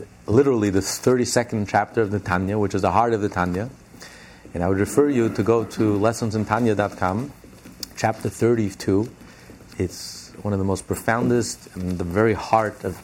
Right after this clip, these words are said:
the Tanya. We have four lessons on that chapter. This is really the heart of the Hasidic movement. It's all about love your fellow Jew like yourself. And I would learn it in great depth. You can review it. I have four classes on it.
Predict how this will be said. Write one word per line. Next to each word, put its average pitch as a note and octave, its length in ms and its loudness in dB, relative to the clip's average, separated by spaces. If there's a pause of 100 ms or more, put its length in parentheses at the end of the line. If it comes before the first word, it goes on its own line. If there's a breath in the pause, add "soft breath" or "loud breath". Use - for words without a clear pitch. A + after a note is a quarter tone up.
(280)
the F#2 100 -4
Tanya. G2 420 -2 (680 loud breath)
We G2 40 2
have F#2+ 80 0
four C3 300 2
lessons A2 500 0
on G2 140 -2
that F#2 160 0
chapter. G2 500 -2 (720 loud breath)
This A2 140 0
is G2 80 -2
really A2+ 240 4
the G2+ 120 2
heart G#2 460 0
of F#2+ 120 -4
the G2 60 -4
Hasidic G2+ 460 -2
movement. A2 500 0 (120 loud breath)
It's - 100 -20
all B2 140 4
about G#2+ 200 0
love A2 220 2
your G#2+ 80 0
fellow G#2+ 260 2
Jew G2 140 -2
like G2+ 240 0
yourself. F#2+ 340 -4 (840 loud breath)
And F#2+ 240 -2
I F2+ 80 0
would G2 100 2
learn A2+ 240 4
it G#2+ 100 2
in F#2+ 80 0
great G2+ 280 0
depth. - 560 -4
You G#2 40 -10
can F#2+ 120 -4
review F#2+ 400 4
it. C3 180 -4 (400)
I - 40 -20
have G2+ 60 -14
four B2 240 -2
classes G2+ 480 -2
on G#2+ 160 -4
it. - 80 -8